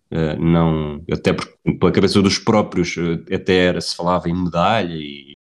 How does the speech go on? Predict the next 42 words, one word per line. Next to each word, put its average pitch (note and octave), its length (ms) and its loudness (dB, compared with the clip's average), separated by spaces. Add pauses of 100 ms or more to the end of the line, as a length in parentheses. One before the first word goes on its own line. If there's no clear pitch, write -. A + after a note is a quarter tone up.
(400)
obviamente, E2+ 480 2
que - 120 -4
era E2 80 2
um E2 160 0
objetivo E2 460 -4
alto E2+ 260 2 (320)
e D2+ 100 -2
tem E2 140 0
sido E2+ 220 0
através E2 320 2
dos - 80 -10
objetivos E2 460 -2
altos E2 260 0
que - 80 -20 (180)
o F2 120 2
handball E2 420 2
tem E2 160 -4
sido, D#2 720 -2 (560)
tem F2+ 140 4
sido E2+ 500 -2 (160)
alicerçado F#2 880 2 (100)
ao E2+ 160 0
longo E2+ 260 2
dos D#2+ 160 -8
últimos E2+ 380 -4
meses, G#2+ 360 4 (460)
mas G#2+ 480 2
não, A2 460 2 (160)
ninguém G#2+ 480 4
acreditava A#2 640 -2
que A#2+ 100 -16 (100)
Portugal - 340 -4
pudesse G#2+ 340 -2
ficar G#2 240 -4
de - 80 -16
fora G2 280 0
dos, G2+ 380 -6
dos F#2+ 220 0
primeiros G2 320 0
quatro A#2+ 300 -2
e G#2 40 -2
fez, A#2 380 0